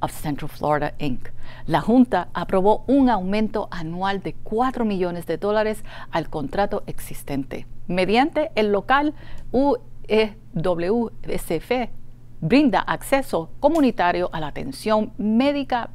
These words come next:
para los residentes y médicamente pobres y de bajos ingresos del condado de Polk en un esfuerzo para mejorar los resultados de salud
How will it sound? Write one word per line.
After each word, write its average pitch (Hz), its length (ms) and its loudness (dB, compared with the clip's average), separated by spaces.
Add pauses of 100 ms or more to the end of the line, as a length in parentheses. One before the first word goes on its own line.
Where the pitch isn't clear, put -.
para 156 220 0
los 151 200 -6
residentes 175 720 -6 (500)
y 269 260 0 (100)
médicamente 165 720 -4
pobres 208 640 2
y 214 180 0
de 196 400 0 (240)
bajos 156 440 -2
ingresos 151 640 -2
del - 260 -2
condado 202 480 -2
de 208 100 -6
Polk 247 460 -2
en 165 260 -4
un 302 220 4
esfuerzo 285 680 -2 (300)
para 156 180 0
mejorar 160 600 -2
los 202 300 2
resultados 175 640 0
de 156 160 -2
salud 196 420 0